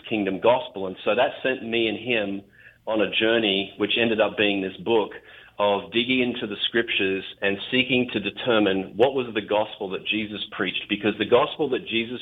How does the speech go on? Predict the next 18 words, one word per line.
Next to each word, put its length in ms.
preached, 340
if 140
you 80
just 240
read 280
through 300
the 80
four 160
New 220
Testament 420
gospels, 520
it 200
produced 600
Christ-like, 920
bold, 580
in 160
faith, 260
spirit-filled, 800